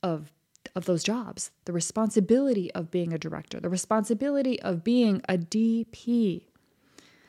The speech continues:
It's not playtime. This is professional. So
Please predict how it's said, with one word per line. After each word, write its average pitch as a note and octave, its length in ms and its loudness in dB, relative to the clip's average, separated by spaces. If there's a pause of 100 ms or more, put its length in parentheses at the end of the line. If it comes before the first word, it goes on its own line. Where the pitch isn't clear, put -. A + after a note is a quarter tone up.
(580)
It's F#3 160 -4
not A3 180 2
playtime. C4 640 2 (380)
This F3 200 -4
is - 280 -14
professional. - 720 -6 (320)
So D#4 840 2